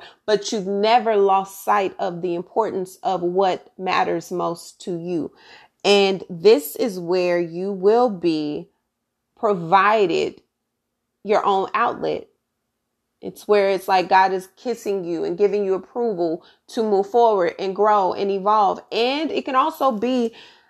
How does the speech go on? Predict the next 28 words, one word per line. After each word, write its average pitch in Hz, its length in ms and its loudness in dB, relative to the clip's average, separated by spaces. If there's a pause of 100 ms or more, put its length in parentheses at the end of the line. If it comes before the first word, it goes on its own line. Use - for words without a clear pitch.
(260)
completing 302 800 2
a 285 100 0
cycle 269 540 0
that 240 460 2 (380)
has 240 340 -2
been 247 200 -4
nothing 262 400 -2
but 220 320 2 (460)
pain, 277 600 -2 (580)
anguish, 269 680 0
frustration, 254 1040 -2 (1160)
disregard. 254 1160 2
You 226 180 -6
felt 254 420 -6
like 226 280 -2
you've 226 260 -10
had 226 280 -2
to 185 120 -4
compromise, 254 920 -2
you've 214 120 -6
had 233 220 0
to 214 100 -8
lose 233 300 -2
yourself, 247 480 0
you've 226 140 -4
had 214 180 -2
to 185 80 -14
settle. 254 600 0